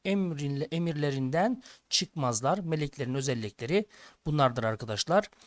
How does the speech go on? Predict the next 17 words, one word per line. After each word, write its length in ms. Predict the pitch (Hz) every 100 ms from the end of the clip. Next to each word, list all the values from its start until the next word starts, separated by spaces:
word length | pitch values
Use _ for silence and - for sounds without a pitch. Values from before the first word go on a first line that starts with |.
| - - _ -
Üçüncü 440 | 220 226 208 190
soruya 320 | 180 180 160 147
bakalım. 460 | 135 131 190 226 135
Meleklere 720 | 123 156 196 196 214 247 269
imanın 960 | 214 175 170 170 160 165 180 120 104
davranışlarımız 840 | 127 139 170 185 - 202 240 233 196
üzerinde 640 | 170 147 139 127 120 117
ne 100 | 143
gibi 360 | 208 196 180 208
olumlu 560 | 175 175 180 175 190 202
etkileri 640 | 156 147 - 143 131 101 107
vardır? 440 | 175 160 156 208 - -
Açıklayınız 640 | 156 - - 160 131 113
demiş 240 | 120 113
arkadaşlar. 540 | 131 117 110 107 196 220 - - - -
Meleklere 540 | 170 190 - 175 180 -
inanmak. 680 | 170 160 135 127 117 -